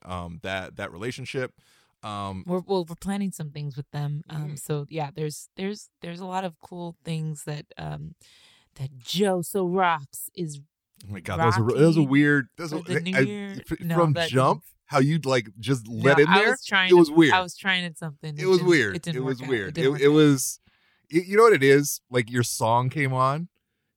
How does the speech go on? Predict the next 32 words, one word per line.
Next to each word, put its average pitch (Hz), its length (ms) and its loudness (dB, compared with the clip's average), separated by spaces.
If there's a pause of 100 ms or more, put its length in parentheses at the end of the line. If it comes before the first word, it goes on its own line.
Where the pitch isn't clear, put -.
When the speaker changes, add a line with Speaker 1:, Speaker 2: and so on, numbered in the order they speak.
(120)
Speaker 1:
and 123 220 -2
you 120 80 2
jumped 127 300 -2
on 135 80 0
the 123 80 0
dance 120 260 -4
floor 135 180 -2
and 123 60 -4
you're 113 80 0
about 117 160 2
to 113 80 -6
hit, 131 260 2
like, 123 180 -6
your 113 80 -6
amazing 110 360 -4
dance, 104 400 -8
and 117 120 -6
then 117 140 -2
the 95 40 -8
D 113 240 0
J 104 200 -4
switches 113 480 -6
to 113 120 -8
a 101 40 -6
different 98 340 -10
song 101 420 -6
and 101 80 -8
you 101 60 -4
just 101 120 -6
look 101 120 -6
really 104 180 -6
awkward. 143 440 -6